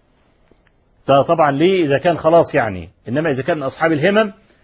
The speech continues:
إذا هبت رياحك فاغتنمها، أي يقدر يجيب ربع، ربعين، تلات أرباع، خمس أرباع،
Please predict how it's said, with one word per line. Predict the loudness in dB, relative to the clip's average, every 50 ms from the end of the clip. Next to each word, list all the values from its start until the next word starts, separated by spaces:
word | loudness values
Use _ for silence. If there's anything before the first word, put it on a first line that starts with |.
| _ -10 -6
إذا | -2 0 0 2 2
هبت | 0 0 0 -4 -2 -2
رياحك | -2 -2 -2 -2 -2 -6 -6
فاغتنمها، | -4 -4 -4 -2 0 0 2 2 2 2 0 -6 _ _ _ _ _ -6 -2
أي | 0
يقدر | 2 2 2 2
يجيب | 2 0 0 0 2
ربع، | 2 2 2 2 2 2 2
ربعين، | 2 0 0 -2 -2 0
تلات | 0 0 0 0 0 0
أرباع، | -2 0 0 -2 -2
خمس | -2 -4 -6 -8 -4 0 0
أرباع، | 0 2 0 -2 -4